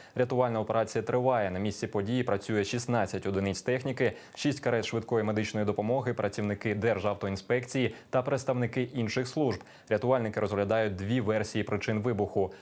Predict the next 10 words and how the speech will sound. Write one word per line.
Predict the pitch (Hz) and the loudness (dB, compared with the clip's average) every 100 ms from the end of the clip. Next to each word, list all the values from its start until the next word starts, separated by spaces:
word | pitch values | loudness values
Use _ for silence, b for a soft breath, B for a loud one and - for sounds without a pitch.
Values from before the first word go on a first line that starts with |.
| B | B
помилка | - 127 110 101 104 | 0 2 2 0 0
при | - | 0
проєктуванні | 101 - 123 117 - 131 117 95 95 | -2 2 2 2 0 2 2 2 0
автозаправного | 92 107 104 110 107 107 | 0 0 0 0 2 0
комплексу | 110 139 147 147 143 127 B B | 0 -2 0 -2 0 0 B B
і | 143 | -2
порушення | 131 120 135 127 110 | 2 2 0 0 0
правил | 101 117 113 113 | 2 2 2 0
пожежної | - 110 110 98 104 104 | 0 0 2 2 2 2
безпеки. | 120 - - 80 85 | 0 0 0 0 -2